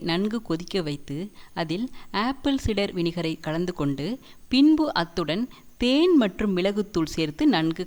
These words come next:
கலக்கவும். இறுதியில் எலுமிச்சை சாறு சேர்க்க வேண்டும். இந்த பானத்தை சைனஸ் பிரச்சனை இருப்பவர்கள் தினமும் ஒரு டம்ளர் பருகி வந்தால் சைனஸ் பிரச்சனையிலிருந்து முற்றிலும் விடுபடலாம்.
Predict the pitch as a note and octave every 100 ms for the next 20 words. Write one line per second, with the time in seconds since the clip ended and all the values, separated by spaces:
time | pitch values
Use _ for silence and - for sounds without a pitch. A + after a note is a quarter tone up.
0 | F3 D3+ D3+ D3 G3+ D#4 - - - A#3
1 | C4+ D4+ B3 C#4+ G#4 - - G#3+ A3 G#3+
2 | G3 F#3+ E3 A#3+ - F3 E3 D#3+ D3+ D3+
3 | C#4 - - - - A#3+ E4 F#4 D4+ G3+
4 | G#3 G3+ F#3+ F#3+ - F#3+ G3+ C4+ C4+ -
5 | F3+ G3 F#3+ - E3+ E3+ D#3 D3+ C4 -
6 | - - G3+ A#3+ D4 E4+ E4+ E4 G3 G#3+
7 | D4+ D#4 G#3 G#3+ A#3 F3 E3 E3+ E3+ D#3
8 | C#3+ C#3+ C4+ - - - - A3 C4+ D#4+
9 | D#4 - F3 - G#3 F#3 E3 D#3+ F3+ F4
10 | - - - G3 G#3+ - - A#3+ C#4 F3
11 | E3 D#3 D3 C#3+